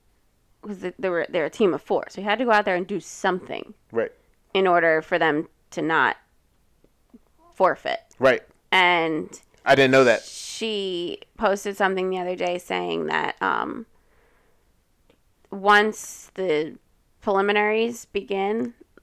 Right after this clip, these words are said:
Speaker 1: and, like, the qualifiers, um, whoever, like,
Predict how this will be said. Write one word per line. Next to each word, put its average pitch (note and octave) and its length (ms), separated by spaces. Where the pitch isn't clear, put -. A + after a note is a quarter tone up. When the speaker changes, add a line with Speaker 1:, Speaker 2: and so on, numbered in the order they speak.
Speaker 1:
and, F3+ 160
like, E3+ 140
the F3 80
qualifiers, - 800
um, E3+ 440
whoever, F#3+ 380
like, E3 280